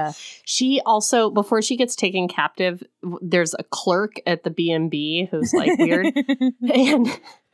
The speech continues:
Speaker 2: That never comes back.
Speaker 1: No, I thought he was gonna be one of the guys that took her captive.
Speaker 2: Me too.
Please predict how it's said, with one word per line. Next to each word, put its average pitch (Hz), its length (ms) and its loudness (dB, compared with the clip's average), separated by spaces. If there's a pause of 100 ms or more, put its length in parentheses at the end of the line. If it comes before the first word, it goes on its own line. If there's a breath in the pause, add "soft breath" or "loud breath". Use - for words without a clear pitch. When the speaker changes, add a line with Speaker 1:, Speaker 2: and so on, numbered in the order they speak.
(120)
Speaker 2:
That 370 200 4
never 277 180 4
comes 214 300 -2
back. 190 420 0
Speaker 1:
No, 277 400 2
I 247 120 2
thought 302 180 4
he 262 140 0
was 254 100 2
gonna 247 140 2
be 233 80 4
one 220 180 2
of 208 60 0
the 208 60 0
guys 202 240 2
that - 100 -8
took 185 160 -4
her 170 80 -6
captive. 262 440 -2
Speaker 2:
Me 508 220 2
too. 466 480 10